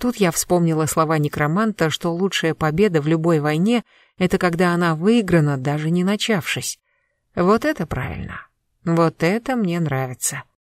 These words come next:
Надо бы обсудить с Таром. И тут он как будто почувствовал мои мысли. «Не спится, милая?» Связь с ним осуществлялась через его перстень, который я теперь вообще носила, не снимая.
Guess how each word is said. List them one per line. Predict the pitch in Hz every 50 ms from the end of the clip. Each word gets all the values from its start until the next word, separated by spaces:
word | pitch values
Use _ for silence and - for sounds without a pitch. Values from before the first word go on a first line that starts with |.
| _ _ _ -
Надо | - 190 190 180 170 170
бы | 160 175
обсудить | 170 165 - - 202 196 165 160 139 -
с | -
Таром. | - 185 156 135 131 - 139 - - _ _ _ _ _ _ _ _ _ _ _
И | - 160 165
тут | 156 - 220 247 247 - -
он | 160 151 151
как | - 160 156 156
будто | 180 180 - 202
почувствовал | 185 - 190 190 - - 233 226 - - 214 202 208 208 208
мои | 202 214 214 226 220
мысли. | 208 160 117 - - 127 131 - - _ _ _ _ _ _ _ _ _ _ -
«Не | - 180 196 202 202 202
спится, | - - - 220 247 247 - - 247 240 208
милая?» | 190 185 160 139 131 123 117 113 - - _ _ _ _ _ _ _ _ _
Связь | - - - - 180 196 214 214 196
с | - -
ним | 190 180 180 175
осуществлялась | 175 165 - 185 170 - 180 - - - 175 185 185 180 180 170 -
через | - - 180 170 165 156
его | 165 160 175 170
перстень, | - - 208 220 202 - - - 151 143
который | - - 147 - 156 156 156
я | 151 156 160
теперь | - - - 180 170 165
вообще | 175 185 185 - - - 226
носила, | 185 147 139 139 - - - 143
не | 151 151 160
снимая. | 165 156 - 180 180 170 165 151 131 127 -